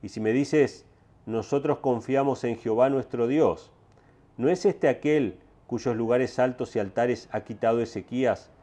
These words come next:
y ha dicho a Judá y a Jerusalén, delante de este altar adoraréis en Jerusalén?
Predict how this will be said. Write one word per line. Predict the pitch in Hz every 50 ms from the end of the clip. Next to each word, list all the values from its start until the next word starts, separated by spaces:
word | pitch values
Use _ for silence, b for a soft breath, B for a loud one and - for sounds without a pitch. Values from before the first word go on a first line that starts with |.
| b b b b b b
y | - 104
ha | 107 107
dicho | 120 123 - - 127 120
a |
Judá | - - 107 98 101 110 117 123 127 - - -
y | - 101
a | 98
Jerusalén, | - - 104 95 95 - - 92 98 110 117 123 120 110 - _ b b b b b b b
delante | - 95 104 113 120 117 - 113
de | 110 113
este | 104 - - 110
altar | 98 95 - - 110 117 127 -
adoraréis | - 95 95 98 95 95 95 101 113 113 -
en | 113 104 -
Jerusalén? | - 98 98 92 - 110 110 120 135 156 170